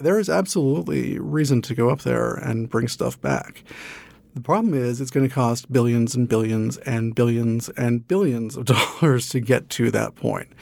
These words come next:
The nasa, the, the Apollo program back in the nineteen sixties, if in two thousand nineteen dollars, would have cost something like a hundred billion dollars. And that, that was a very modest program in terms of what people are thinking about doing now. The, the moon is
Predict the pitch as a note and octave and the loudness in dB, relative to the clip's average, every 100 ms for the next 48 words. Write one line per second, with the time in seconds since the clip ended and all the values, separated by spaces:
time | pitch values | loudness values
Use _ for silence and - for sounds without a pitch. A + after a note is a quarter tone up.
0 | - - - - - D#3+ D3+ D3+ E3 D#3 | -14 -14 -14 -16 -6 0 2 2 2 0
1 | D#3+ C3+ C#3+ C#3 C3 B2+ F3 D3+ B2+ A#2 | 0 0 2 2 0 2 2 2 -2 -4
2 | A2 A2 C3 C3 B2+ B2 A#2+ B2 A#2+ - | -2 -2 0 0 0 0 0 0 -4 0
3 | C#3+ - - C#3 C#3+ - D3+ B2+ - C#3 | -2 -2 -6 -6 -8 -6 -4 -4 -4 0
4 | B2+ B2 B2 B2+ - D3+ C3+ B2+ B2 A#2 | 2 2 0 -4 -2 2 4 4 2 0
5 | B2+ D#3+ C#3+ B2 A2+ A2 A#2+ A#2+ A#2+ - | -2 0 4 4 4 0 -2 0 0 0
6 | A#2 A#2+ A#2+ A#2 A2+ A#2 A2+ A#2+ A2 G#2+ | 0 0 0 0 0 0 0 0 0 0
7 | A#2+ - - A1+ - - - - - - | -2 -2 -4 -4 -6 -8 -12 -12 -12 -2
8 | B2+ B2+ B2+ - C#3 C3 B2 A#2+ A2+ B2 | 2 2 2 -2 2 4 4 0 0 2
9 | B2 B2 A#2 A2 G#2+ A2+ A2 A2 G#2+ - | 2 2 2 0 -2 0 4 4 2 -2
10 | B2 A#2 G#2 G#2 A2 G#2+ A#2 A2 A2+ A#2 | 2 2 2 -2 -2 -2 -2 -2 -2 -2
11 | A#2 - B2 A#2+ A#2 A#2 B2 - C3+ - | -4 -2 -4 -2 -2 -2 -2 -2 -4 -4
12 | B2+ B2 A#2 A#2 G#2 G2+ C3+ C#3 B2 B2 | -4 -2 -2 0 0 -4 -2 0 0 0
13 | B2+ C3 B2+ A#2 G#2+ - | 0 2 2 -2 -6 -10